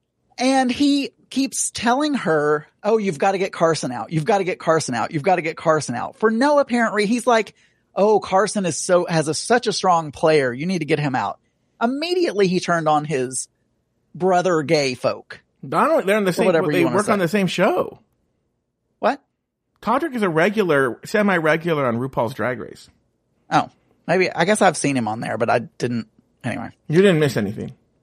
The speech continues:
Speaker 1: So, you know, I, I, it's not that I, I mean, he's fine, but he's so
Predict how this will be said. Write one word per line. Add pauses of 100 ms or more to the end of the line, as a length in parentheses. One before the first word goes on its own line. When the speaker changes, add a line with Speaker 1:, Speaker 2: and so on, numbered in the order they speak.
(280)
Speaker 1:
So, (440)
you
know,
I,
I, (120)
it's
not
that
I,
I
mean,
he's
fine,
but
he's
so